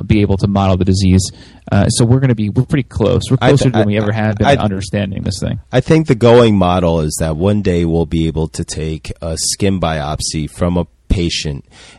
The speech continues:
Speaker 2: and turn it into a stem cell line so that, uh, their body will not reject the neurons that come from it. We make the dopamine neurons and we purify them, uh, because you don't wanna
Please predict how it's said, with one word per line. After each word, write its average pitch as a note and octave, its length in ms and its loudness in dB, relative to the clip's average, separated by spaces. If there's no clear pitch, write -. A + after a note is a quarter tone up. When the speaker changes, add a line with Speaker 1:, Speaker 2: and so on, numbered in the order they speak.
Speaker 2:
and E2+ 520 0
turn G#2 320 2
it F#2+ 160 0
into F2+ 280 0
a E2 40 2
stem F2 340 -2
cell D2 240 -6
line C#2+ 320 -6
so D#2 220 -4
that, D#2 440 -6
uh, D2+ 280 -6
their E2+ 180 -2
body E2+ 460 -2
will E2 180 -4
not F2 300 -6
reject E2 500 -8
the D#2+ 100 -6
neurons D#2 480 -4
that D#2+ 160 -6
come D2+ 220 -6
from C#2+ 240 -6
it. C#2 180 -10
We F2+ 200 0
make G2 260 0
the F#2+ 120 4
dopamine F#2+ 540 4
neurons F2 460 0
and F2+ 140 2
we F2+ 100 2
purify E2+ 720 0
them, C#2+ 340 -8
uh, E2 280 -2
because E2+ 380 -4
you F2+ 100 -4
don't F2+ 220 0
wanna E2+ 640 -2